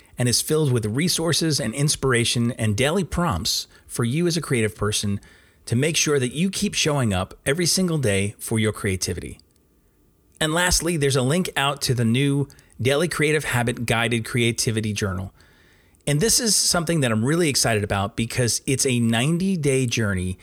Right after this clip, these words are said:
that you can go on that guides you to plan and show up for your creativity and help you track and help you measure and figure out exactly what it is that you want to do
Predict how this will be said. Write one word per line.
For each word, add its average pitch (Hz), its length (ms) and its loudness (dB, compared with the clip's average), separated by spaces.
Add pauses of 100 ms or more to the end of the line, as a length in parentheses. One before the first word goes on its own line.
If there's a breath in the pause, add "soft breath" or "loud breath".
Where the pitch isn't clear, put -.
(120)
that - 180 -2
you 127 100 0
can 143 180 0
go 110 220 0
on 87 320 -4 (580 soft breath)
that 120 440 -2
guides 139 440 0
you 95 180 -2
to 113 180 -4
plan 147 680 -2 (140)
and 117 140 0
show 135 280 2
up 120 120 -2
for - 140 -4
your 107 140 0
creativity 98 760 -4 (300 soft breath)
and 123 120 0
help 190 260 -2
you 143 100 -2
track - 640 -6
and 127 80 -2
help 160 280 -2
you 147 120 2
measure 120 640 0
and 117 140 0
figure 156 400 0
out 117 260 -2 (300 loud breath)
exactly 180 840 0
what 143 220 0
it 175 80 -2
is 156 160 2
that 131 180 0
you 117 80 0
want 107 280 -2
to 113 100 -6
do 104 320 -2